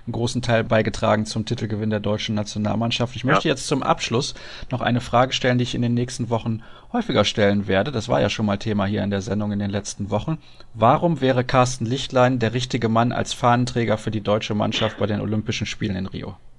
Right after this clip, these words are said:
Speaker 2: Also erstens auf jeden Fall, weil er die Idealperson eines Sportmanns ist. Wenn du dir einen Idealtyp eines, äh, Sportlers vorstellst, der die Mannschaft agiert, ein Teamplayer,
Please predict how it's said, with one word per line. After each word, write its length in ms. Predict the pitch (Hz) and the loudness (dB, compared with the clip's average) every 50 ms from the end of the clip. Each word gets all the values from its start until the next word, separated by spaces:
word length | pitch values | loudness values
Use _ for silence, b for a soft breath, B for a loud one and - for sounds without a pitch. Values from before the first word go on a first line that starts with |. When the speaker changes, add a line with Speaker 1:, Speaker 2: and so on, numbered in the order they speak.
| - - - - - - - - | -20 -20 -20 -20 -20 -20 -16 -6
Speaker 2:
Also 260 | 98 110 104 101 110 - - - - - - - | -4 -4 -4 -4 -6 -10 -12 -16 -20 -20 -20 -12
erstens 520 | - - 127 127 - - - - 120 110 - | -4 -2 -2 -2 -2 -4 -8 -10 -8 -4 -2
auf 180 | 107 110 - - | -4 -4 -2 -2
jeden 180 | 113 110 110 107 | -2 -2 -2 -2
Fall, 240 | - 113 107 107 101 | -4 -2 -2 -2 -2
weil 180 | 104 104 104 | -2 -2 -2
er 260 | 104 101 101 101 98 | -2 -2 -2 -4 -6
die 160 | 92 95 117 117 | -8 -8 -10 -10
Idealperson 1160 | 98 110 107 104 104 110 113 117 117 110 - - - - - 110 104 95 110 107 110 110 107 - - - - - - | -6 -4 0 0 2 2 2 2 0 -2 -4 -12 -18 -10 -6 -6 -6 -4 -2 -4 -4 -4 -6 -10 -14 -18 -18 -12 -6
eines 300 | 101 104 104 104 110 - | -6 -4 -4 -4 -4 -6
Sportmanns 580 | - - 107 107 110 107 - 107 101 98 95 - - | -6 0 2 2 2 2 0 -6 -6 -6 -6 -10 -10
ist. 180 | 92 95 - - - | -10 -10 -10 -12 -14
Wenn 220 | - 104 101 104 | -14 -12 -10 -8
du 100 | 101 104 | -10 -8
dir 220 | 92 101 101 98 98 | -6 -4 -4 -4 -4
einen 420 | 98 95 95 95 95 90 80 - - | -6 -10 -10 -10 -12 -12 -14 -14 -12
Idealtyp 680 | 98 98 71 82 104 104 107 110 107 - - 120 98 - | -12 -10 -6 0 4 4 6 6 4 4 4 2 4 4
eines, 280 | 107 107 107 110 104 - - | 2 2 2 0 -2 -4 -6
äh, 180 | - 113 107 107 | -6 -4 -2 -2
Sportlers 440 | - - - 107 110 - 123 110 - - | -2 2 4 2 2 4 2 -2 -2 2
vorstellst, 500 | - 117 117 - - 120 113 110 107 - - - | 0 2 2 2 2 2 2 2 2 0 -6 -8
der 220 | - 101 95 95 - - | -4 -4 -4 -4 -6 -8
die 80 | 104 101 | -8 -4
Mannschaft 500 | 98 104 107 110 - - 110 - - - | 0 0 0 0 0 -2 -2 -2 -2 -4
agiert, 320 | 113 104 107 110 113 107 | -4 -2 2 2 2 2
ein 160 | 104 101 98 98 | 2 0 -2 -2
Teamplayer, 600 | - - 117 110 - - 110 110 110 110 110 | -4 -4 -4 -4 0 0 2 4 4 2 0